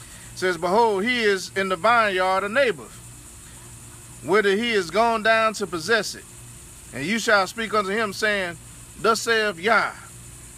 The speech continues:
have you killed and also taken possession?' <laughs> And you shall speak unto him, saying, 'Thus says Yah,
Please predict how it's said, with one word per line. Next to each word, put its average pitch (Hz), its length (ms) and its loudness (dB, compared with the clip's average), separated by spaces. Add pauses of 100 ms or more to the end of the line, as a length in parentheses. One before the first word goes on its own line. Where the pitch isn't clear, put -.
(380)
have 220 200 2
you 254 120 -4
killed 233 560 0 (140)
and 165 160 -4
also 220 360 0
taken 220 420 0
possession?' 185 600 -2 (1000)
<laughs> 143 140 -6 (680)
And 156 140 -4
you 247 100 0
shall 208 300 2
speak 226 260 -4
unto 208 180 0
him, 214 200 -2
saying, 202 440 -2 (300)
'Thus 226 200 2
says 214 380 0
Yah, 180 340 4